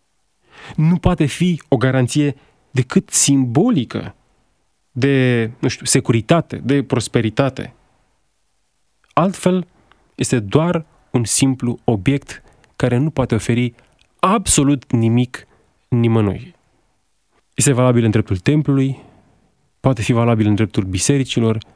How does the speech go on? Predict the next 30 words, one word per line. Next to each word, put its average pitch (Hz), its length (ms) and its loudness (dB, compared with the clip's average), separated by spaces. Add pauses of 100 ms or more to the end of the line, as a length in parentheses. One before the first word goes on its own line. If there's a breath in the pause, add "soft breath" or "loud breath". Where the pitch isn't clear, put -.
(220 soft breath)
în 131 80 0
dreptul 117 380 0 (100)
altor 156 460 0
obiecte 120 360 -2
de 107 140 0
cult 117 420 -2 (240 soft breath)
pe - 100 -4
care 120 220 0
noi 117 180 2
le 113 80 2
considerăm 107 640 0 (320)
sfinte 107 680 -2 (200)
în 113 180 0
sine. 95 420 -2 (880)
Cam 170 160 2
atât 202 240 -2 (400 loud breath)
pentru 143 260 0
astăzi. - 600 -2 (840 loud breath)
Aș 131 120 0
fi - 80 -2
vrut 156 180 -2
să 131 200 -2
subliniez 127 720 0
și - 160 -2
vă 117 140 2
îndemn 127 260 2
să - 140 -6
studiați 110 560 -2 (400 loud breath)
și - 160 -2
câteva 110 540 0